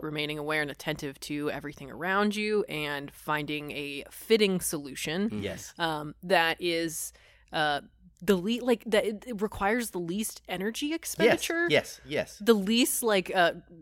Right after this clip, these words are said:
Speaker 1: frustrating struggle, or however you wanna
Speaker 3: Most
Speaker 1: say
Speaker 3: natural
Speaker 1: that.
Speaker 3: fit.
Speaker 2: Right.
Speaker 1: Yeah.
Speaker 2: So here's, here's, uh, something that, like, <clears throat> I, I wanna work through. Um, so this idea of not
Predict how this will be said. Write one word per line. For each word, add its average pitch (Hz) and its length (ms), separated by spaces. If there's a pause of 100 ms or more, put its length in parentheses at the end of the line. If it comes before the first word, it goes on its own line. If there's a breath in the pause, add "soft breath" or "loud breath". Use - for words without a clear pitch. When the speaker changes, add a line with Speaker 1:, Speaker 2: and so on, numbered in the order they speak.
(440)
Speaker 1:
frustrating 196 1000
struggle, 196 680
or 170 100
however 208 260
you 208 80
wanna 202 160
Speaker 3:
Most 196 120
Speaker 1:
say 196 100
Speaker 3:
natural 151 340
Speaker 1:
that. 147 60
Speaker 3:
fit. 131 200
Speaker 2:
Right. - 60
Speaker 1:
Yeah. 226 300
Speaker 2:
So - 100
here's, 208 200
here's, 190 800 (120)
uh, 139 400
something 131 520
that, 113 200
like, 110 320
<clears throat> - 20
I, 110 1300
I 107 120
wanna 98 240
work 90 200
through. - 100 (520 loud breath)
Um, 131 340
so 160 180
this 160 200
idea 143 360
of 107 100
not 107 380